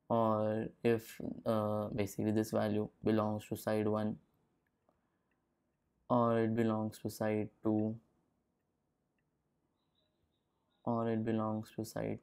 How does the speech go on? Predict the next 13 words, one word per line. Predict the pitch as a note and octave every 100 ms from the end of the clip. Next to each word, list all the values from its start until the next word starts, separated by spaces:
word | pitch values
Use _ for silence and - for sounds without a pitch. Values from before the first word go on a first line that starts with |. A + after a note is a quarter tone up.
| -
three। | A2 G#2+ A2 - _ _ _ _ _ _ _ _ _ _ _ _ _ _ _ _ _ _ _ _ _ _ _ _ _ _ _ _ _ _ _ _ _ _ _ _ _ _ _ _ _ _ _ _ _ _ _ _
So | _ B2
basically | B2 - A#2+ B2 A#2 B2 - A2+
अगर | A2+ A2+
ये | A2+ A#2 A#2 A2+
चार | - A2+ A2
ऑप्शंस | A2 - A2+ A2+
हैं | A2
हमारे | G#2+ A2+ A2+
पास, | - - - - - _ _ _ _ _ _ _ _ _ _ _
एस | A#2 A2
ज़ीरो, | A2 A2 A2+ A2
एस | A2